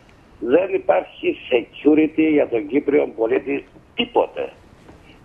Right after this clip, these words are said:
Και οι, οι αλλοδαποί εκμεταλλεύονται τους νόμους της Κυπριακής Δημοκρατίας και καταστρέφει η Κυπριακή Δημοκρατία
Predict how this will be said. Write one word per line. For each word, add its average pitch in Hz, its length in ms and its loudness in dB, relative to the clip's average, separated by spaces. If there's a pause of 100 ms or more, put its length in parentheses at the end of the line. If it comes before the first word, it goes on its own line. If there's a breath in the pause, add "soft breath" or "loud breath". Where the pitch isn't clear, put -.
(120)
Και - 120 0
οι, 120 560 -2 (1000)
οι 110 140 4
αλλοδαποί 101 760 0 (580 loud breath)
εκμεταλλεύονται 143 1600 2
τους 123 200 2 (100)
νόμους 147 760 0
της 160 220 -4
Κυπριακής 143 800 0
Δημοκρατίας 131 960 0 (760 loud breath)
και 139 140 4
καταστρέφει 156 1120 0 (100)
η 123 140 2
Κυπριακή 139 760 0
Δημοκρατία 160 1000 0